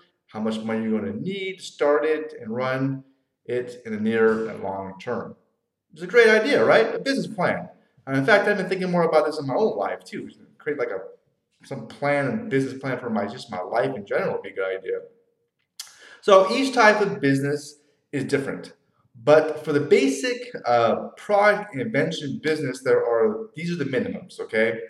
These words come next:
Um, and this list, which I'm gonna share with you, I got from Lori Greiner, who's the female on Shark Tank,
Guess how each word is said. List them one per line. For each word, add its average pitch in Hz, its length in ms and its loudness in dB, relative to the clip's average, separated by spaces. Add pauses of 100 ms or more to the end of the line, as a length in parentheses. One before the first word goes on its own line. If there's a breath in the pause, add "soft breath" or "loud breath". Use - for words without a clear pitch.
(420 loud breath)
Um, 120 240 0
and 123 120 2
this - 200 0
list, 233 340 2
which 160 140 -6
I'm 143 80 -2
gonna - 100 0
share 294 300 -2
with 117 180 0
you, 123 260 -2
I 127 140 2
got 143 240 6
from 127 180 -8
Lori 135 300 0
Greiner, 110 640 -4
who's 107 180 -8
the 101 120 -10
female 180 480 -4
on 165 140 -2
Shark 117 420 0
Tank, - 340 -10